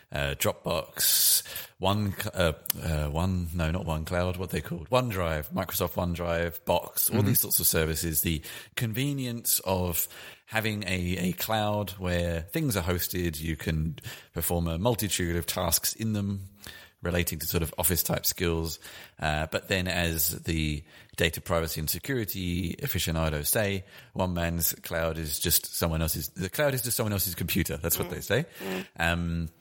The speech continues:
Speaker 2: Mm.
Speaker 1: and one, uh, OwnCloud was, um,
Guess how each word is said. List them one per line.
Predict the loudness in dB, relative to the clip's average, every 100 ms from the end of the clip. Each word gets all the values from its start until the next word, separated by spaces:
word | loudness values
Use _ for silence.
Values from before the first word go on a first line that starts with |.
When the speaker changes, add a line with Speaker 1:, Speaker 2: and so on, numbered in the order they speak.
| 0
Speaker 2:
Mm. | 0 0 -2
Speaker 1:
and | 2 2 2 -2 -4 -6 -8 -8 -8 -4
one, | 0 2 0 0
uh, | -4 -2 0
OwnCloud | 0 0 0 0 -2
was, | 0 0 0 0
um, | 0 0 0 -2 -2 -4